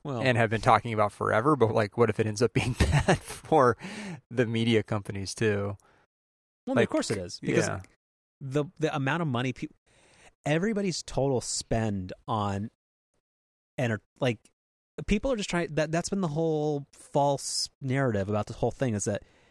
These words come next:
Speaker 1: everybody's trying to pretend that, "Hey, as a consumer, I have mentally prepared myself that I'm gonna spend a hundred ten dollars on entertainment, and I have come to the conclusion that I am going to cut the cord and somehow shave that down to fifty dollars." And we've talked about that being a fool's errand the entire time. So now you're just spending a hundred and twenty dollars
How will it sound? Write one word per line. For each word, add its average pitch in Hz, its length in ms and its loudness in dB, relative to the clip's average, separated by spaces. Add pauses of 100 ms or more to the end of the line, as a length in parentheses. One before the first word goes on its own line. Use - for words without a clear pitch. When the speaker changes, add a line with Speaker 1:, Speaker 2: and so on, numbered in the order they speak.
(240)
Speaker 1:
everybody's 165 360 2
trying 151 200 0
to 143 40 -2
pretend 123 380 0
that, 104 160 0
"Hey, 110 540 -2 (300)
as 139 140 0
a 156 40 -4
consumer, 139 460 -2
I 117 200 0
have 120 160 -2
mentally 110 320 -2
prepared 110 300 -4
myself 101 320 -4
that - 100 -6
I'm 113 120 -4
gonna 110 100 -2
spend 113 180 -6
a 104 40 -6
hundred 104 260 -4
ten 110 140 -6
dollars 98 260 -4
on 110 100 -8
entertainment, 101 540 -6 (380)
and 117 160 -2
I 113 120 -4
have 113 120 -2
come 117 180 -4
to 107 60 -2
the 107 40 -4
conclusion 104 480 -4
that 101 160 -2 (300)
I 110 120 -2
am 110 80 -2
going 101 120 -4
to - 120 -8
cut - 200 -4
the - 60 -14
cord 113 320 -2
and 107 120 -10
somehow 110 280 -4
shave 110 420 -2
that 107 240 -2
down 104 280 -2
to - 80 -10
fifty - 300 -4
dollars." 98 420 0 (380)
And 113 160 -2
we've 101 100 -2
talked 113 240 0
about 117 200 -2
that 107 200 -2
being 104 140 -4
a 90 60 -6
fool's 113 440 -4
errand 110 220 -4
the 98 40 -4
entire 104 300 -4
time. 104 340 -4
So - 140 -4
now 113 280 -2
you're 110 140 -2
just 104 120 -6
spending 113 260 -6
a 90 60 -8
hundred 113 240 -4
and 98 140 -8
twenty 220 260 -2
dollars 98 440 0